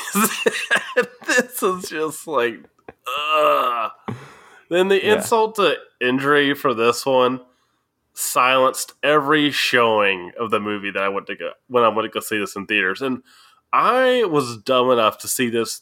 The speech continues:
Speaker 1: three times in theaters.
Speaker 2: Yeah, that's, that's wacky.
Speaker 1: I, I
Speaker 2: I
Speaker 1: had,
Speaker 2: have
Speaker 1: I
Speaker 2: no
Speaker 1: had,
Speaker 2: idea.
Speaker 1: I, I saw it twice in one day because I had made promises to two. I made too many promises with people to go see this, thinking that this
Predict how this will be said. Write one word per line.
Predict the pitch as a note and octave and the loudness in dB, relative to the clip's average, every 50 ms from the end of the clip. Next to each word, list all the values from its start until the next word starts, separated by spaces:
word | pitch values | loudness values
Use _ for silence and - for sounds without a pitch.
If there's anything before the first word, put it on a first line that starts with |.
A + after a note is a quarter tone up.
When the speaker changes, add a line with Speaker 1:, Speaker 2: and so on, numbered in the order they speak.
| _ _ - | _ _ -4
Speaker 1:
three | C#3 C3 C3+ C#3+ C#3+ C#3 C#3 C3+ C3+ C3 C3+ | -2 2 2 4 4 4 4 2 2 0 -2
times | - - - - A#2+ A2+ G#2+ G2+ F#2+ F#2 E2+ D#2 - - - - | -6 -6 0 2 2 4 4 2 0 -2 -4 -6 -12 -16 -12 -8
in | G2 F#2+ F#2+ | -8 -8 -8
theaters. | - G#2 G2 F#2+ F2+ F2 - C2 A#1+ B1+ - - - - - | -6 -4 -2 -2 -2 -2 -4 -6 -12 -14 -16 -20 -20 -12 -8
Speaker 2:
Yeah, | A2 G2+ F#2 | -6 -4 -2
that's, | G2 G2+ G2 - - | 0 0 -2 -2 -4
that's | - A2 F#2+ F#2+ - | -4 -2 -2 -2 -2
wacky. | - - - - - _ | -6 -8 -8 -8 -8 _
Speaker 1:
I, | - E3 F3 - - | 0 0 0 0 0
I | - C#3 D#3 | -2 0 2
Speaker 2:
I | E3+ | 2
Speaker 1:
had, | F3+ F3+ - | 2 0 0
Speaker 2:
have | - - - | -2 0 0
Speaker 1:
I | D3 D#3+ | 2 2
Speaker 2:
no | F3 E3 D3+ | 2 0 -2
Speaker 1:
had, | - - | -4 -8
Speaker 2:
idea. | - C#3 C3 - - _ - | -6 -6 -6 -6 -8 _ -6
Speaker 1:
I, | C3 | -6
I | B2+ | -4
saw | - - - F#3+ F3+ | -4 -2 0 0 0
it | D3+ - | 0 -2
twice | - C#3+ C3 B2+ B2+ B2+ | 0 0 2 2 2 0
in | B2+ A#2 | -2 -4
one | A2+ G2+ G2+ G2 G2 | -2 0 0 -2 0
day | F#2+ G2 G2 F#2 E2+ | 0 -2 -2 -2 -2
because | F#2 G#2+ - B2+ | -6 -8 -4 0
I | C3 A#2 | 2 2
had | A#2 A2+ | 2 4
made | A#2+ A#2+ A#2 A2+ - | 2 2 0 0 0
promises | - B2 A2+ A2+ A2+ A2 - B2 G#2+ - - | 0 2 2 2 0 -2 -6 -8 -8 -8 -8
to | - G#2+ | -10 -12
two. | - - - B2 A#2+ A#2+ A#2+ - _ _ - - - _ - - | -8 -4 -2 0 0 0 -2 -4 _ _ -20 -20 -20 _ -6 -2
I | B2+ D#3 F#3 | 0 0 0
made | G#3 G#3 G3 F#3+ F3+ - | 0 0 0 0 0 0
too | F3 E3+ | 0 0
many | E3 E3 D#3 | 2 2 0
promises | D#3 - B2+ A#2 B2+ C#3 D3 D3 - E3 D#3+ - | 0 0 2 2 2 0 0 -4 -4 -8 -6 -6
with | D#3 C3 | -6 -4
people | - C3 C#3 C#3+ D3+ C#3 | -2 -2 -2 -2 -2 -4
to | C3 | -2
go | A#2+ A#2+ G#2+ | 0 0 -2
see | - - A#2 A2 | -2 -2 -4 -2
this, | A2 B2+ C#3+ C#3+ - | 0 0 0 0 2
thinking | - C#3 C3 B2+ C3 C3 A#2+ | 2 2 2 4 2 2 2
that | A2+ G2 - | 0 0 0
this | A2+ A2+ A2 - | 0 0 0 -2